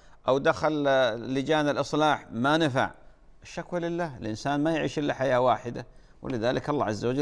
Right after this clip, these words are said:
يرزقك من حيث لا تحتسبين. لو سألتيني قبل القضاء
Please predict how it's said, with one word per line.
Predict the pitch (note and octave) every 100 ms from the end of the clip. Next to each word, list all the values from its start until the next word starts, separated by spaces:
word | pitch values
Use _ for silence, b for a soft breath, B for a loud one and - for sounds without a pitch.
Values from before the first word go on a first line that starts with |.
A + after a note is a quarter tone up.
| C#3
يرزقك | C3+ D#3 D#3 C#3+
من | C3+
حيث | D3+ D3
لا | C#3+ D#3+
تحتسبين. | C#3+ - B2+ B2 A#2 A2 B B B -
لو | A#2
سألتيني | A#2 C3+ C#3 F#3 F#3+
قبل | D#3+ E3+ E3
القضاء | D#3 - A#2+ A2+